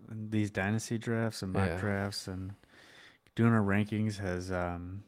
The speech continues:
Speaker 1: helped me from going into the hibernation that we normally do in the off season. So I'll take it. I'll
Speaker 2: I
Speaker 1: take
Speaker 2: think
Speaker 1: it.
Speaker 2: I almost prefer off season baseball now than I do actual season baseball. So,
Speaker 1: I,
Speaker 2: uh,
Speaker 1: I disagree with that wholeheartedly.
Speaker 2: we'll find out.
Speaker 1: I,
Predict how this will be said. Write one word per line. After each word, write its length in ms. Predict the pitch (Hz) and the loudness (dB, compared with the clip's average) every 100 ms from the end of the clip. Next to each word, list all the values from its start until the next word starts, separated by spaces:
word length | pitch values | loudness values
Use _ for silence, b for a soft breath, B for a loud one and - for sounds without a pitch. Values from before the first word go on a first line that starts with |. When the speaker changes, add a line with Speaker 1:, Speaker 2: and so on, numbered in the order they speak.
| _ _ _ - | _ _ _ 0
Speaker 1:
helped 200 | 123 127 | 2 4
me 80 | |
from 220 | 117 117 104 | 2 2 4
going 280 | 101 98 | 4 4
into 280 | 98 95 101 | 4 0 -2
the 80 | 92 | -2
hibernation 680 | - 98 95 92 90 - 92 | 0 0 0 0 0 -2 -4
that 100 | 90 | -2
we 120 | 90 | -4
normally 440 | 92 90 90 90 87 | -2 -2 -2 -4 -6
do 400 | 90 87 87 - b b - | -6 -4 -6 -8 b b -6
in 120 | 98 | -4
the 120 | 92 | -2
off 240 | 90 87 - | -2 -4 -6
season. 420 | 87 87 87 87 | -8 -8 -8 -6
So 320 | - 90 92 - | -4 -6 -6 2
I'll 140 | 113 | 2
take 280 | - 127 - | 4 0 0
it. 160 | - - _ - | -8 -14 _ 2
I'll 140 | 123 | 6
Speaker 2:
I 40 | 139 | 6
Speaker 1:
take 80 | 147 | 8
Speaker 2:
think 140 | 139 | 12
Speaker 1:
it. 40 | |
Speaker 2:
I 60 | 135 | 12
almost 220 | 135 131 | 12 8
prefer 240 | 123 123 120 | 4 8 10
off 160 | 131 | 10
season 220 | - 101 | 8 0
baseball 340 | 95 95 - 98 | 2 2 2 2
now 140 | 98 | 4
than 80 | 101 | 2
I 80 | 98 | 0
do 180 | 101 98 - - - | 0 -2 -10 -20 -4
actual 300 | 110 - 98 | -2 0 -2
season 260 | 90 92 87 | -2 -4 -2
baseball. 380 | 90 - 92 90 | -2 0 0 -2
So, 220 | - 98 | -2 0
Speaker 1:
I, 180 | 95 98 | 4 4
Speaker 2:
uh, 100 | 92 95 | 2 0
Speaker 1:
I 160 | 101 | 2
disagree 480 | 98 104 - 95 92 | 4 2 2 -4 -4
with 140 | 92 | -2
that 180 | 92 87 | -2 -2
wholeheartedly. 760 | - 92 92 90 87 87 87 90 - | 0 0 0 -2 -2 -6 -8 -10 -2
Speaker 2:
we'll 140 | 131 | 2
find 200 | 143 117 | 4 6
out. 140 | 120 98 | 6 6
Speaker 1:
I, 280 | 98 95 | 2 0